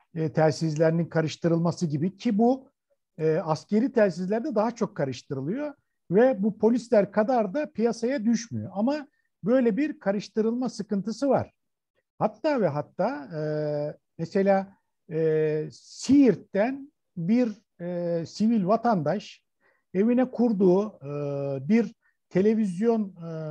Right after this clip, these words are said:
vericisiyle, e, askeri uydu haberleşme frekanslarına girmişti. Ve biz, e, silahlı kuvvetler bunu bulup, e, kapatana kadar göbeği çatladı.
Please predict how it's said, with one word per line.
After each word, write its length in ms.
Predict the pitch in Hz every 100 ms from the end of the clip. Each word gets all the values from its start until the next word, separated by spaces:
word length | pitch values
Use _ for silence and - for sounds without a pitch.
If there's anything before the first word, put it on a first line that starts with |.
| 147 147 143 139 135 127
vericisiyle, 840 | 160 208 196 214 - 254 202 131 226 _ _ _ _ _ _ _
e, 380 | 156 151 147 143 -
askeri 600 | 180 214 - 233 226 254
uydu 260 | 214 214
haberleşme 580 | 208 214 214 220 202 247
frekanslarına 680 | 233 208 208 208 220 214 214
girmişti. 520 | 185 131 113 - 117 - _ _ _ _ _ _ _ _ _ _ -
Ve 160 | 196 202
biz, 320 | 226 196 -
e, 680 | 180 170 165 160 160 156 151
silahlı 400 | - 180 214 226
kuvvetler 480 | 220 190 190 185 170
bunu 240 | 196 214
bulup, 300 | 175 214 269 - _ _ _ _ -
e, 180 | 156 160
kapatana 580 | 165 185 214 214 240 233
kadar 260 | 202 269
göbeği 340 | 214 208 220 220
çatladı. 480 | 190 - 131 113